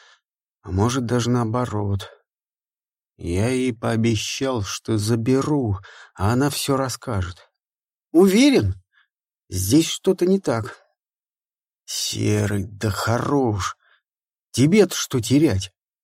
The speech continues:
Мне ничего. А если у неё осложнения появятся? Так, выключай врача,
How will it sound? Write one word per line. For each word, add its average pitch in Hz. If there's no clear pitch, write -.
Мне 247
ничего. 277
А 160
если 233
у 233
неё 247
осложнения 185
появятся? 185
Так, 87
выключай 123
врача, 117